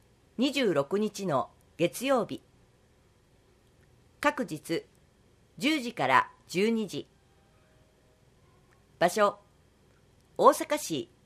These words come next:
シルバー人材センター本部。城東区関目三の一の十四。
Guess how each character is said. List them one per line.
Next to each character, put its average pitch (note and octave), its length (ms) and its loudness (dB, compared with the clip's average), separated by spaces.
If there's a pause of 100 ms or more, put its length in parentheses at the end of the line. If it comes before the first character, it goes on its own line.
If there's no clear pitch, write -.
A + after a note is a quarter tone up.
(160)
シ - 180 -4
ル C4+ 100 -2
バ D4 200 4
ー - 20 -6
人 C#4 220 -6
材 C4+ 200 2
セ C4+ 160 0
ン A3+ 100 -2
タ C3+ 460 2
ー - 60 -20
本 G#3+ 320 4
部。 C3+ 180 -4 (1500)
城 B3+ 200 8
東 C#4+ 240 6
区 D#3 300 -4 (260)
関 A3 320 -2
目 E3 260 0 (300)
三 C4 300 4
の C#4+ 100 -4
一 C#4 200 -8
の G3 120 -2
十 D#3+ 240 -2
四。 E3 260 -2